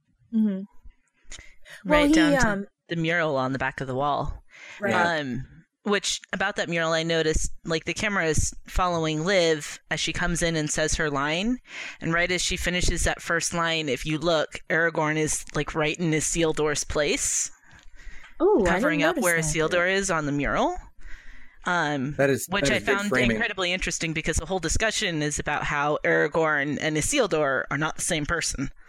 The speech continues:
Speaker 1: Right.
Speaker 2: So.
Speaker 1: Good. Uh, yeah, I'd never noticed that before. I'm
Speaker 3: Mm-hmm.
Speaker 1: just super into, like, I don't know, Liv Tyler's face is just, like, there, and I'm just
Speaker 3: Yeah.
Speaker 1: like, "Oh,
Speaker 2: Mm-hmm.
Speaker 1: man,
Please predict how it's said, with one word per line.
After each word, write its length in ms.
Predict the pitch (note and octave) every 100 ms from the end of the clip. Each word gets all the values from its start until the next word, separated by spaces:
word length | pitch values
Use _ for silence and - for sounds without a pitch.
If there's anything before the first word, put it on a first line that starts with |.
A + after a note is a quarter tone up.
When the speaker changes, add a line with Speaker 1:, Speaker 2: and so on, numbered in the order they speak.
| - - -
Speaker 1:
Right. 300 | A3 E3+ C#3 - - - - - A3+
Speaker 2:
So. 460 | - F3 C#3+ C3 - - - - - - - - - _ _ _ _ _ _ _ _ _ _ - -
Speaker 1:
Good. 140 | C4 - -
Uh, 60 | F#3
yeah, 200 | B3+ D4+
I'd 240 | G3 G3 G3 G3
never 260 | G3 G3
noticed 340 | F#3+ F3 G3 -
that 120 | E3+ -
before. 360 | F3+ - E3+ - _ -
I'm 60 |
Speaker 3:
Mm-hmm. 80 | A#3
Speaker 1:
just 240 | C4 - -
super 260 | A3+ G#3
into, 360 | F3+ F#3+ G3 F3+
like, 280 | E3+ D#3+ F3 _ _ _ _ _ - - -
I 40 |
don't 120 | G3 F3+
know, 140 | D#3
Liv 220 | F3+ G3+
Tyler's 460 | - F#3+ F#3+ F3+ -
face 360 | D3+ D#3 D#3+
is 120 | D#3 -
just, 200 | D#3 -
like, 140 | C3 -
there, 360 | D#3 D3+ E3 - -
and 100 | E3+
I'm 100 | E3
just 140 | F#3+
Speaker 3:
Yeah. 60 | F#3+
Speaker 1:
like, 120 | C#3+
"Oh, 40 |
Speaker 2:
Mm-hmm. 140 | E3+ D#3
Speaker 1:
man, 180 | D3